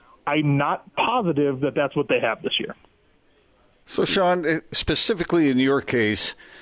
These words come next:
Speaker 2: you said chip on the shoulder. How did you become a great fighter? I mean, how did you use that chip on your shoulder to become what you became?
Speaker 1: Well, a lot of dumb cliche stuff, if I'm being honest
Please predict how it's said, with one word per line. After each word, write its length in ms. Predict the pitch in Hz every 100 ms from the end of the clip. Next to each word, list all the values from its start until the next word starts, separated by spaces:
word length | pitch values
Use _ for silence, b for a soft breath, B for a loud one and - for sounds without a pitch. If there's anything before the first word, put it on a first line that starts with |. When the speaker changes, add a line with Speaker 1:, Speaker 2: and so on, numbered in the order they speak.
| B B
Speaker 2:
you 100 | 151
said 300 | 135 185 143
chip 220 | 143 156
on 140 | 151 131
the 100 | 120
shoulder. 580 | - 131 120 107 98 - B B B
How 200 | - 185
did 180 | 226 214
you 80 | 202
become 360 | 165 - 156
a 40 | 143
great 360 | 113 131 127
fighter? 600 | - - 117 113 90 98 -
I 80 | 123
mean, 220 | 135 147
how 200 | 135 208
did 200 | 202 185
you 100 | 190
use 460 | 160 143 170 180 -
that 260 | 117 107
chip 300 | - 123 101
on 160 | 117 113
your 160 | 113
shoulder 500 | 101 - 117 117 120
to 160 | 113 -
become 600 | 120 107 - 131 123 110 - B B B
what 180 | 131 123
you 200 | 113 110 -
became? 460 | 117 104 135 190 - - _ - _ - - _ _
Speaker 1:
Well, 280 | - 180 180
a 60 | 196
lot 220 | 175 202
of 160 | 185 127
dumb 320 | 143 151 170
cliche 580 | - 170 160 - 156 147 -
stuff, 300 | 127 131 160
if 100 | 165
I'm 160 | 170 160
being 220 | 147 156
honest 340 | 156 151 165